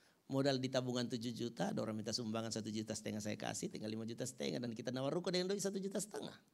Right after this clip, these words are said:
Tetapi Tuhan bekerja dan ya, ruko ini kita punya sudah. Pas mau beli ruko kedua masih ada utang.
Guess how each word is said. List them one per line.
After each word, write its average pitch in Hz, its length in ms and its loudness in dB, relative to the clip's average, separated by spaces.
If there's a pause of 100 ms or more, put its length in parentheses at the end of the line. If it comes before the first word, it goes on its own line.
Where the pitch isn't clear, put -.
(2250)
Tetapi 165 480 0 (880)
Tuhan 113 160 4
bekerja 131 560 0
dan 330 240 2 (320)
ya, - 80 -4
ruko 185 240 -4
ini 175 160 0
kita - 160 -2
punya - 320 -6
sudah. - 160 -14 (880)
Pas 131 240 4
mau 151 80 2
beli 160 160 6
ruko 180 240 2
kedua 202 400 4
masih - 240 0
ada - 80 2
utang. 131 320 2